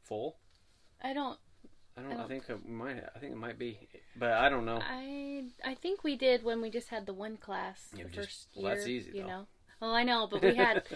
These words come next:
Speaker 1: <laughs>
Speaker 2: we didn't limit
Speaker 1: Yeah.
Speaker 2: it then either,
Speaker 1: Yep.
Speaker 2: so I don't know.
Speaker 1: But, um,
Speaker 2: We
Speaker 1: anyways, so I'm, you know, I'm excited about this.
Speaker 2: Yeah.
Speaker 1: And so, anyways,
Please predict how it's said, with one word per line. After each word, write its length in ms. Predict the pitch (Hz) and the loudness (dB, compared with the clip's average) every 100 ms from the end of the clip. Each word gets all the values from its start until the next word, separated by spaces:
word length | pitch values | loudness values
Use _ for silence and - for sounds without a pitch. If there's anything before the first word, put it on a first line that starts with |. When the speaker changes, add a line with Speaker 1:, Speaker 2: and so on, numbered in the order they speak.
| - | -12
Speaker 1:
<laughs> 200 | - - | -14 -6
Speaker 2:
we 260 | 226 220 | -4 -4
didn't 320 | 202 220 190 185 | -2 -2 -4 -2
limit 280 | 214 208 | -2 0
Speaker 1:
Yeah. 60 | 180 | 0
Speaker 2:
it 180 | 175 - | 0 -2
then 240 | 202 190 | -6 -4
either, 240 | 196 196 170 | -4 -2 -4
Speaker 1:
Yep. 120 | 185 | -4
Speaker 2:
so 120 | 180 170 - - | -12 -16 -18 -10
I 100 | 196 | -8
don't 100 | 208 | -8
know. 100 | 214 - - - | -10 -16 -20 -2
Speaker 1:
But, 340 | 123 120 - 143 | 2 2 2 6
um, 300 | 131 117 107 92 - - - | 8 6 2 -6 -16 -20 -2
Speaker 2:
We 80 | 147 | 4
Speaker 1:
anyways, 400 | 143 131 131 123 | 6 8 6 6
so 300 | - 139 131 | 4 6 6
I'm, 180 | 143 151 | 6 2
you 80 | 156 | 2
know, 80 | 139 | 2
I'm 80 | 135 | 2
excited 320 | 120 131 120 | 0 2 2
about 240 | 110 110 104 | 2 0 0
this. 320 | 117 - - - | -4 -6 -12 -12
Speaker 2:
Yeah. 140 | 110 - - | -14 -12 -6
Speaker 1:
And 560 | 123 117 117 113 107 - - | -4 -2 -4 -6 -8 -12 -20
so, 260 | - - 113 - - - - - - - - | -10 -6 -6 -8 -20 -18 -16 -16 -16 -18 2
anyways, 560 | 185 202 165 190 - | 8 12 12 12 8